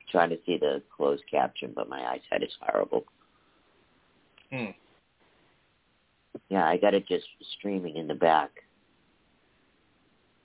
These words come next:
Speaker 1: But it was telling me how many was dead, but the, the banner changed at the bottom.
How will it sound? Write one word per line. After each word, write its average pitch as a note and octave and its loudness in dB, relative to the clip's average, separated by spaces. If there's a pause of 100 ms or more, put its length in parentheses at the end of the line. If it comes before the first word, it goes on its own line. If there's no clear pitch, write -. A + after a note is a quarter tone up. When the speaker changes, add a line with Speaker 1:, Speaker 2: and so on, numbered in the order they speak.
(2500)
Speaker 1:
But E2+ 2 (720)
it - -20 (520)
was A#2 4 (120)
telling G2+ 2
me F2 -12
how F2+ -10
many D#2+ -16
was D2+ -16 (140)
dead, D#2 2
but C#2 -10
the, C2 -4
the D2+ -4
banner D#2+ -6 (140)
changed C#2+ -8 (100)
at - -10
the - -8
bottom. C2+ -2